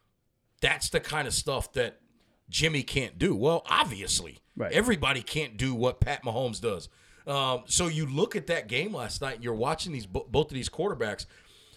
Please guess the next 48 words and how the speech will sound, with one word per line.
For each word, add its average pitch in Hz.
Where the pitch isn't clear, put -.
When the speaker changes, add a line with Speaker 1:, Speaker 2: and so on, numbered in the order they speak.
Speaker 1:
But 170
the 175
thing 233
I 208
saw, 95
the -
biggest 143
message 139
to -
me, 123
and, 110
and 117
I've 127
somewhat 185
defended 120
Garoppolo 107
because 101
we 120
haven't 123
seen 117
him 98
put 98
in 90
a 87
position, 87
but 123
there 147
was 185
a 175
message 147
to -
me 120
last 107
night 95
in 78
that 87
game 78
by 90
Kyle 113
Shanahan 92
that 87
told 113
me 98
they 87
don't 95
trust -
Jimmy 85
Garoppolo. 73